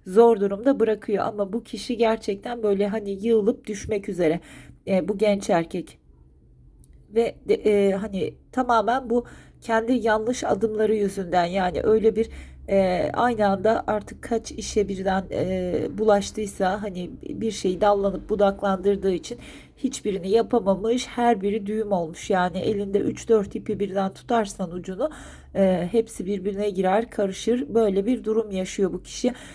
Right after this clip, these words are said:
E, siz bunu paylayacaksınız, kızacaksınız. Kimse bu kişi, e, hani eleştiriyorsunuz zaten daha önce de hani bu kadar, e, belki açılmaması için uyardığınız bir insan olabilir.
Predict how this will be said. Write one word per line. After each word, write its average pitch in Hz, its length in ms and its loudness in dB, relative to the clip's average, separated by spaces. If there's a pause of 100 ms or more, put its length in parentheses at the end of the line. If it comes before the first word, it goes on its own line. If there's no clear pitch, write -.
(180)
E, 202 260 4
siz 208 340 -4
bunu 240 320 -2
paylayacaksınız, 202 960 0
kızacaksınız. 196 1000 -4
Kimse 220 420 -2
bu 196 100 -6
kişi, 220 360 -6 (360)
e, 190 280 4
hani 196 220 -4
eleştiriyorsunuz 214 1000 0
zaten 208 480 -2
daha 208 240 2
önce 190 300 -4
de 220 60 0
hani 196 300 -8
bu 185 60 -10
kadar, 190 320 2 (420)
e, 190 260 2
belki 185 300 2
açılmaması 202 680 -6
için 190 200 -12
uyardığınız 196 720 -2
bir 180 100 -6
insan 190 360 -4
olabilir. 208 500 2